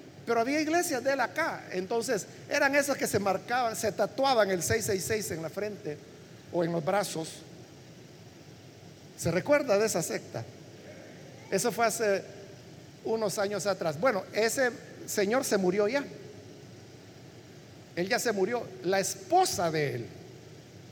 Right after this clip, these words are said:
que hoy sería la viuda de él, ¿no? Es la que está viva.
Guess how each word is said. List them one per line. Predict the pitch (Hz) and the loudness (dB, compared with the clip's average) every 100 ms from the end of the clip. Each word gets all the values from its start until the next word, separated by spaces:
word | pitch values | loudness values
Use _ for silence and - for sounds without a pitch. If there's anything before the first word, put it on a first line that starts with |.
| - - - - - - - - - - | -20 -20 -20 -20 -20 -20 -20 -20 -18 -6
que | 165 | 0
hoy | 165 | 0
sería | 175 214 240 | 2 2 2
la | 202 | 2
viuda | 165 285 190 156 | 2 2 2 0
de | 185 | 0
él, | 202 147 | -2 -4
¿no? | 175 190 - - - - - - - - - - - | -6 -10 -16 -18 -20 -20 -20 -20 -20 -20 -20 -20 -2
Es | 170 | 2
la | 190 | 2
que | 190 | 2
está | - 190 | 0 0
viva. | 226 285 185 | 2 2 0